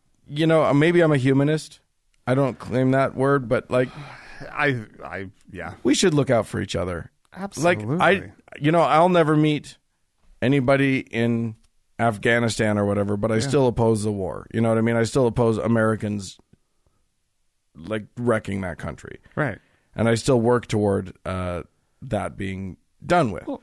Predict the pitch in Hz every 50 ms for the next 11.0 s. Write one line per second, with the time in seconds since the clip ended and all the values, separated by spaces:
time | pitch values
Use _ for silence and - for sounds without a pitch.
0 | - - 185 170 147 151 170 170 170 180 185 175 160 - - - 190 185 - -
1 | 180 165 - 180 185 220 254 240 - 104 87 82 65 - - - _ - 120 117
2 | 107 107 107 117 123 - - 131 120 123 _ - 160 165 160 - - 120 123 139
3 | - - - 120 113 107 107 110 113 - - - - - - - _ _ _ -
4 | - - - - - - - 131 120 117 113 110 110 110 110 110 110 107 107 107
5 | 113 127 123 107 95 92 98 98 110 127 127 _ _ _ _ _ _ _ _ -
6 | 113 123 120 - - 127 120 117 117 110 - 110 113 131 123 - - - - -
7 | - 95 92 101 82 82 - _ _ - - 76 67 62 60 - _ - 117 113
8 | 110 - - - 127 120 117 117 110 110 117 113 107 - - 104 92 73 - -
9 | - _ _ _ _ - 123 113 104 101 104 107 104 107 110 107 - _ _ _
10 | - 113 110 - _ - - 143 139 156 147 123 113 110 110 107 117 135 143